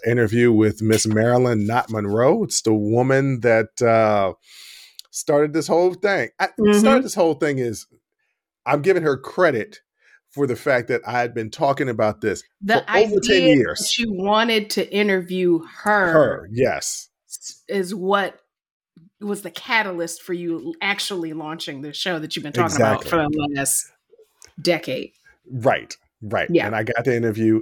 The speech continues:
Speaker 1: and she was very kind and sweet with her time
Speaker 2: Mm-hmm.
Speaker 1: and, uh, very appreciative. And I gave her her flowers
Speaker 2: Yeah.
Speaker 1: for put that, putting that battery in my back.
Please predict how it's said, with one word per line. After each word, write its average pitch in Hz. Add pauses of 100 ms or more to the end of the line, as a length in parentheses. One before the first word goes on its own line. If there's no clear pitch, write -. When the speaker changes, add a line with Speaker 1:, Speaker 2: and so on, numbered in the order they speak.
Speaker 1:
and 101
she -
was 104
very 123 (380)
kind 143 (340)
and 113
sweet 135
with 123
her 107
time 139 (420)
Speaker 2:
Mm-hmm. 180
Speaker 1:
and, 110
uh, 104
very 120
appreciative. 147 (560)
And 117
I 104
gave 123
her 127
her 113
flowers 139 (440)
Speaker 2:
Yeah. -
Speaker 1:
for 120
put 139
that, 113
putting 131
that 117
battery 123
in 139
my 139
back. 156